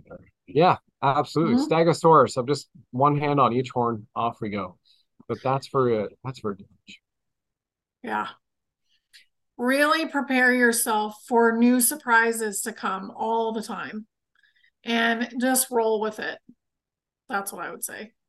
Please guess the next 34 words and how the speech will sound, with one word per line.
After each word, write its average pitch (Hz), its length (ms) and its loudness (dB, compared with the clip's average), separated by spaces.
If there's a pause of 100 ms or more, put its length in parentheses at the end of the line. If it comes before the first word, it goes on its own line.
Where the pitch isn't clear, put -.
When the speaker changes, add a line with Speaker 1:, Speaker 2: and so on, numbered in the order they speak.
(960)
Speaker 2:
You 247 100 0
don't 240 120 6
wanna 254 200 6
have 254 300 4
Speaker 1:
Yeah. 254 60 0
Speaker 2:
any 262 260 0
really 269 320 2
massively 247 960 2
tight, 269 480 -2 (960)
um, 233 500 0
"this 247 280 2
is 220 100 -6
what 233 180 -2
reality 214 580 -4
is" - 380 -4
thoughts. - 580 -8 (380)
You 220 120 -8
wanna 226 240 -6
just 226 200 -4
let 120 220 0
it, 120 160 -2
Speaker 1:
No. 107 640 -6 (240)
Speaker 2:
let 247 220 4
Speaker 1:
No, 277 40 6
Speaker 2:
it 294 140 4
Speaker 1:
no, 208 40 -2
no, 202 60 -2
no. 202 120 -4
Speaker 2:
flow. 233 340 0
Speaker 1:
Absolutely. 196 460 -6 (420)
Speaker 2:
Yeah. 190 260 -4
Speaker 1:
Good 110 160 -6
call. 110 340 -4 (460)
Yeah, 123 280 0